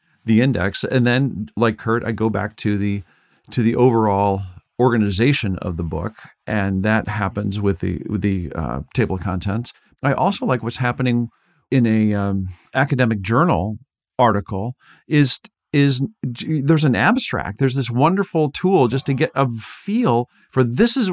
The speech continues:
the author has worked very, very hard to write sixteen or twenty or forty pages explaining everything that they did.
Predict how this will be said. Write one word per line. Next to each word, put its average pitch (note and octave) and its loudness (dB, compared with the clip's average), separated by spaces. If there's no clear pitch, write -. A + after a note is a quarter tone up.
the D#3+ 0
author G3 2
has D#3+ 4
worked D#3 2
very, F#3+ 0
very E3+ 2
hard D#3 0
to D3+ -4
write C3+ 2
sixteen E3+ 0
or A#2+ 0
twenty D#3+ 0
or A2+ 0
forty D#3 0
pages C3+ 0
explaining E3 2
everything A2 -2
that F#2+ -4
they G2+ -2
did. G2 -2